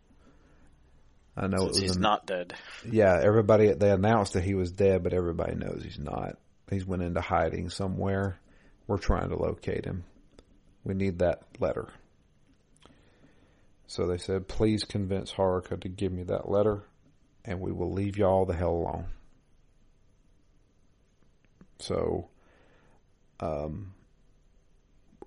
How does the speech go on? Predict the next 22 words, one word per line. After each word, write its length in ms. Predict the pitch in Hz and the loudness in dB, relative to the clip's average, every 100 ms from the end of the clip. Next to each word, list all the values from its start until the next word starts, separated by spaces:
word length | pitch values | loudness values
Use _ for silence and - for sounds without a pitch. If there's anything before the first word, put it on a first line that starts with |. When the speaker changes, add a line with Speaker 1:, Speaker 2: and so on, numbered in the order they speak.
| _ _ _ _ _ _ | _ _ _ _ _ _
Speaker 1:
when 240 | - 104 90 | -6 -4 2
Haruka 420 | 104 104 - 92 | 4 4 4 0
wakes 300 | 87 - - | 0 0 4
up, 240 | 127 - | 4 2
she's 200 | - 95 | -6 -10
by 180 | 101 90 | 0 0
herself, 600 | 80 - 104 101 98 - | 0 -2 0 0 -2 -8
gets 200 | - - | -14 -14
a 60 | - | -6
phone 320 | - 120 123 | 0 0 0
call, 440 | - 113 110 107 - _ _ _ _ _ _ _ _ _ - - _ | 0 2 2 -2 -10 _ _ _ _ _ _ _ _ _ -10 -10 _
uh, 220 | - 98 - | -6 -4 -4
and 180 | 90 82 | -6 -4
he 120 | 95 | -6
tells 360 | - 95 90 - | -2 0 0 0
her, 320 | 95 95 - - _ _ _ - | 0 0 -2 -12 _ _ _ -12
"If 180 | 90 95 | -10 -8
you 60 | |
give 300 | 95 98 95 | -6 -2 0
me 120 | 104 | 0
the 120 | 120 123 | -2 0
letter, 520 | 117 98 98 101 | 0 0 0 -2